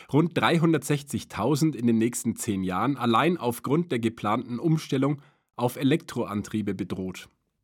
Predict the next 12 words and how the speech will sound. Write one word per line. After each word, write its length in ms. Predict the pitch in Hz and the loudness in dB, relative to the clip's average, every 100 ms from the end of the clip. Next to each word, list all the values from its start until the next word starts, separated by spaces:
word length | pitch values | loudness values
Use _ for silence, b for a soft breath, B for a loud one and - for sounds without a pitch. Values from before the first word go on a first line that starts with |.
| _ _ _ _ _ | _ _ _ _ _
Abgesehen 580 | 120 139 120 - 104 95 | -2 0 -2 0 0 0
davon, 500 | 92 98 - 143 165 b b - | 0 -2 2 2 2 b b -6
dass 140 | 107 | -2
sich 160 | 131 123 | 2 2
ein 120 | 117 | 0
arbeitsloser 680 | 117 131 151 147 147 143 143 | 0 0 0 0 0 0 0
früherer 420 | 143 143 139 101 | 0 0 0 0
Arbeiter 560 | 110 135 139 139 139 | -2 0 0 0 -6
eines 300 | 127 117 113 | -2 -2 -2
Zulieferbetriebs 1000 | - - 156 170 117 107 110 - 135 139 | -8 -6 0 0 0 0 -2 -2 -4 -2
wahrscheinlich 520 | 120 - 131 143 - | -4 0 0 0 -4
kein 380 | - - 139 156 | -12 -4 -2 -2